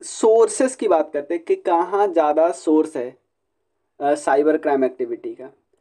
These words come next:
प्लास्टिक ओवरशूट डे रिपोर्ट की बात करते हैं। देखो ये क्या होता है actually, ये बात करता है। देखो प्लास्टिक ओवरशूट डे ये रिलीज किया गया by Earth Action के द्वारा।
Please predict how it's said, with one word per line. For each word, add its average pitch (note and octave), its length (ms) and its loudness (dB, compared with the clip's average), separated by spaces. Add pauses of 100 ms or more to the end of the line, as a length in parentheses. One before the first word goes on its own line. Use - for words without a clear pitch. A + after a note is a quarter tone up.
(220)
प्लास्टिक F3 680 -2
ओवरशूट E3+ 680 2
डे C3+ 360 2
रिपोर्ट C#3 380 0
की C#3+ 120 -6
बात A#2 240 -2
करते C3 240 -8
हैं। D3 40 -6
देखो C#3 180 -2
ये D#3 240 2
क्या F#3+ 260 -2
होता B2 280 -2
है A2+ 160 -6
actually, C#3+ 260 -12
ये C#3 140 -2
बात B2 340 -6
करता B2 260 -8
है। B2+ 60 -6
देखो A#2+ 220 -10 (800)
प्लास्टिक D#3+ 540 0
ओवरशूट D#3 460 2
डे D#3 160 0
ये D3+ 220 2
रिलीज D3+ 360 2
किया D#3 240 0
गया E3 260 -2 (200)
by C#3 200 0 (100)
Earth C#3+ 380 0
Action C3 380 -6
के D3 120 -6
द्वारा। C3+ 360 -4